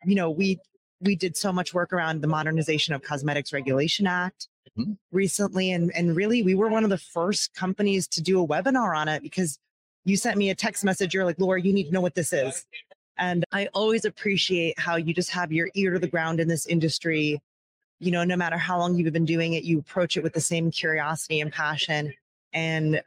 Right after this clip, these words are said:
Speaker 1: I'm just really grateful that you continue to mentor people like myself and, and help pull us into the industry. It means a lot.
Speaker 2: Well, thank you. I think that you're very gracious. I appreciate it. But it's easy to do when people like yourself,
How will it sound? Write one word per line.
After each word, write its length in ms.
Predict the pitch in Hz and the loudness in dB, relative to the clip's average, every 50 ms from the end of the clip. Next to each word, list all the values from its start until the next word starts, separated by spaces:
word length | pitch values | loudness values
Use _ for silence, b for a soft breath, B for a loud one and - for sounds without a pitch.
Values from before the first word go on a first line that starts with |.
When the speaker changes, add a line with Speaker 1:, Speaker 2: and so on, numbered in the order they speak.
| _ _ - | _ _ -4
Speaker 1:
I'm 160 | 180 180 180 | -2 0 2
just 200 | 175 170 - - | 2 0 0 0
really 180 | 175 175 170 | 0 0 0
grateful 320 | 160 - 170 165 165 - 165 | 0 0 -2 -2 -2 -2 0
that 120 | 156 156 160 | 0 0 0
you 180 | 165 165 156 | 0 -2 -2
continue 400 | - - 156 143 - 170 165 165 | 0 2 0 2 2 2 2 2
to 80 | 151 151 | 2 0
mentor 580 | 151 151 151 156 - 170 147 143 147 147 143 - - | 0 0 0 0 0 0 0 2 2 0 -2 -4 -4
people 300 | - 175 - - 151 143 | -4 -4 -2 0 0 0
like 220 | 143 143 143 - | 2 0 0 -2
myself 420 | 147 135 139 - - 160 160 151 - 151 | -2 -2 -2 -2 -2 -2 -2 -2 -2 -2
and, 140 | 170 - | -4 -2
and 120 | - 233 208 | 0 2 2
help 240 | 202 220 202 - - | 2 2 0 -2 -2
pull 160 | 247 226 214 | 0 0 2
us 200 | 262 311 - - | 2 0 2 0
into 160 | 254 - - | 0 0 2
the 120 | 165 160 | 0 0
industry. 520 | 156 156 147 143 - - - - - 165 - _ _ _ _ _ _ _ _ | 2 2 0 0 -2 -2 -2 -2 -2 -4 -6 _ _ _ _ _ _ _ _
It 120 | - 214 214 | -2 2 2
means 240 | 226 226 220 190 | 4 4 2 2
a 60 | 180 143 | 2 0
lot. 260 | - 78 - - - - - - _ _ | 0 -2 -4 -6 -8 -14 -18 -20 _ _
Speaker 2:
Well, 280 | 107 104 95 92 90 - _ - | -4 -2 0 0 -2 -4 _ -2
thank 240 | 98 98 92 - | -2 -2 -2 -2
you. 100 | - 85 | -4 -4
I 60 | 87 87 | -4 -4
think 300 | - 104 101 95 85 - _ _ _ - | -2 0 0 0 0 -4 _ _ _ -10
that 200 | 87 87 85 - _ - | -10 -10 -10 -10 _ -14
you're 120 | 95 95 | -12 -6
very 180 | - 104 107 104 | -2 -2 -2 -2
gracious. 560 | 85 98 87 - - 101 95 - - - - - | -2 -4 -4 -2 -2 -2 -2 0 -2 -2 -4 -4
I 40 | 90 | -6
appreciate 460 | 87 - - 92 90 - 90 85 82 | -6 -6 -8 -12 -10 -6 -4 -4 -4
it. 140 | 78 - - - - | -4 -6 -8 -8 -4
But 300 | 92 87 87 90 90 85 92 - 90 | -2 0 0 0 0 -2 -6 -6 -6
it's 280 | 90 85 - - - | -4 -4 -4 -2 0
easy 200 | 131 127 110 113 101 | 0 0 0 0 -2
to 60 | 98 | -4
do 340 | 80 87 80 80 82 80 - - _ | -2 -2 -2 -2 -2 -4 -8 -12 _
when 540 | 98 98 92 95 95 95 95 95 92 90 - b b b b _ _ _ 98 - _ _ _ _ _ _ _ _ | -4 -2 0 0 0 0 0 0 0 0 -2 b b b b _ _ _ -20 -20 _ _ _ _ _ _ _ _
people 180 | 123 113 - 101 | -6 -2 0 0
like 160 | 98 90 - | -2 -2 -2
yourself, 500 | 90 90 - 113 98 85 78 76 - - | -4 -4 -2 0 0 0 0 -2 -4 -8